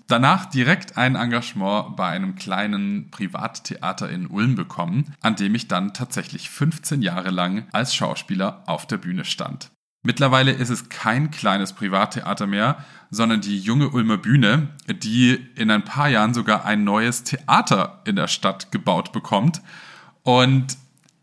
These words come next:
in diesen fünfzehn Jahren, in denen ich da als Schauspieler tätig war, hat sich nebenher noch eine andere Leidenschaft entwickelt, und zwar die Leidenschaft fürs Backen.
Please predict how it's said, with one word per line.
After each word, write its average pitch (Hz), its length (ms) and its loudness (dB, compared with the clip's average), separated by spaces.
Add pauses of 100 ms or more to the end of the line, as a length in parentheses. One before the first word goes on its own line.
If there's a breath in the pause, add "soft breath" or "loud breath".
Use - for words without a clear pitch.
in 202 200 6
diesen 170 340 4
fünfzehn 170 460 2
Jahren, 135 320 6
in 107 120 0
denen 110 140 0
ich 107 120 -4
da 117 140 4
als 117 160 2
Schauspieler 120 500 0
tätig 131 400 0
war, 104 300 2 (320 loud breath)
hat 139 220 -2
sich 147 280 -2 (160)
nebenher 107 800 0
noch 104 180 -10
eine 120 300 -6
andere 101 320 -2
Leidenschaft 85 640 -6
entwickelt, 104 680 -6
und 101 160 -8
zwar 95 280 -4
die 95 80 -6
Leidenschaft 87 520 -4
fürs 92 240 -6
Backen. - 460 -4